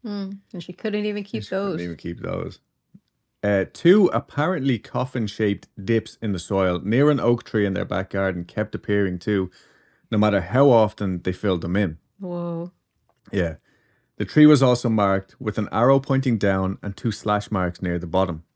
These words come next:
Speaker 2: An elderly local confirmed their fears when he told them that he had actually made the marks to show where his two sisters had been buried.
Speaker 1: Whoa.
Speaker 2: Yeah.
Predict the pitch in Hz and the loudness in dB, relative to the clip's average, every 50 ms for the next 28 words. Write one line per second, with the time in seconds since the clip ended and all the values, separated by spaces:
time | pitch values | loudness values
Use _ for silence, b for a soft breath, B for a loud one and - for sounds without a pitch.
0 | _ _ _ _ _ _ _ b b b b b b b b b 113 107 - 117 | _ _ _ _ _ _ _ b b b b b b b b b -4 -2 2 4
1 | 123 131 127 123 123 127 123 120 123 127 127 - 127 113 - 123 104 - - 113 | 4 4 4 4 4 4 4 4 4 4 4 2 0 0 0 -4 -4 0 0 0
2 | 113 113 107 107 98 92 - - 113 104 98 95 92 90 - - 101 101 113 120 | 2 2 0 0 -2 -2 -2 -2 0 2 2 0 0 -2 -4 -4 -2 0 0 -2
3 | - - - 131 139 139 135 127 120 107 107 101 - - 123 123 110 - - 110 | -2 0 0 2 2 2 2 0 0 0 -2 -2 -2 -2 -2 0 0 -2 -4 -4
4 | 110 - - 117 107 104 101 104 113 117 104 101 98 90 90 92 - - - 90 | -6 -6 -4 -4 -2 0 2 2 0 0 0 -2 -4 -2 -4 -4 -6 -8 -12 -14
5 | - - 110 110 110 107 101 101 107 - - - 117 110 - - - 113 110 - | -8 -4 -2 0 0 0 0 -2 -4 -6 -6 -6 -6 -6 -6 -6 -6 -8 -6 -6
6 | - 95 87 92 90 87 - 90 82 80 82 - 90 90 196 196 196 196 190 190 | -6 -8 -6 -6 -8 -6 -6 -8 -8 -6 -8 -8 -6 -6 -4 -4 -4 -4 -4 -4
7 | 190 185 185 185 180 180 175 180 180 175 175 95 92 87 - - | -4 -4 -6 -6 -6 -6 -8 -8 -6 -4 -2 -2 -2 -2 -4 -6